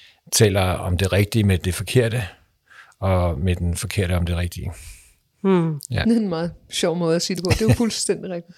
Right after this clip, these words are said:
Speaker 3: Ja. Og det er det samme, jeg oplever, når jeg er ude på arbejdspladser, at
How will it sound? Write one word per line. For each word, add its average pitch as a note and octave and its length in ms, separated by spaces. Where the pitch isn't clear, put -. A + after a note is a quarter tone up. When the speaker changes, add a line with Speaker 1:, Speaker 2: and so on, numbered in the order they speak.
Speaker 3:
Ja. F3+ 100
Og G3 100
det B3 60
er A#3 40
det A3 100
samme, G#3+ 300
jeg G#3+ 120
oplever, G3 420
når F#3+ 180
jeg F3+ 400
er F3 40
ude G3 220
på A3 60
arbejdspladser, F#3+ 720
at - 280